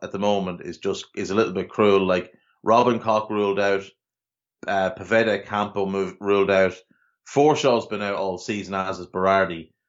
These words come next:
But Rodrigo's ruled out. Diego Llorente, who just hasn't been able to be fit for them this season. He's like Salisu.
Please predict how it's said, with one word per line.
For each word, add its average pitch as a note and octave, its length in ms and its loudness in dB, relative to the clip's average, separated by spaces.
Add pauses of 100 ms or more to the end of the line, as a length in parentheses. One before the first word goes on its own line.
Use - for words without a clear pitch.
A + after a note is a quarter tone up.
(200)
But G#2+ 140 -2
Rodrigo's G#2+ 760 0
ruled G2+ 260 0
out. F#2+ 280 0 (1120)
Diego G#2+ 260 2
Llorente, G#2 600 4
who G2 340 -6 (680)
just - 180 -18
hasn't F#2 340 -6
been E2+ 120 -12
able E2+ 160 -12
to D#2+ 60 -20
be E2 60 -16
fit F#2 220 -10
for - 100 -12
them F2 140 -6
this E2+ 160 -10
season. F2+ 240 -6
He's G#2+ 100 -4
like F#2 160 2
Salisu. F#2+ 640 -2